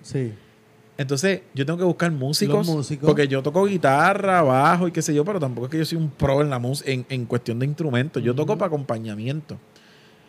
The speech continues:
Speaker 2: Pues si yo tendría que buscar un músico para cada instrumento que yo necesite para esa
Speaker 1: Ajá.
Speaker 2: canción, pagarles a ellos. Ya tengo que pagarle estudio, pagarle a ellos,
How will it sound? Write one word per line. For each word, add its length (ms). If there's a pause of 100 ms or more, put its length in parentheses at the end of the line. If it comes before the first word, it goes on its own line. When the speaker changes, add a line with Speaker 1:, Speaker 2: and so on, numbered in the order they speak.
(140)
Speaker 2:
Pues 140
si 80
yo 100
tendría 260
que 60
buscar 380 (360)
un 220
músico 480
para 160
cada 160
instrumento 460
que 80
yo 80
necesite 340
para 80
esa 80
Speaker 1:
Ajá. 100
Speaker 2:
canción, 280 (160)
pagarles 840
a 140
ellos. 500 (560)
Ya 120
tengo 100
que 80
pagarle 240
estudio, 600
pagarle 360
a 80
ellos, 220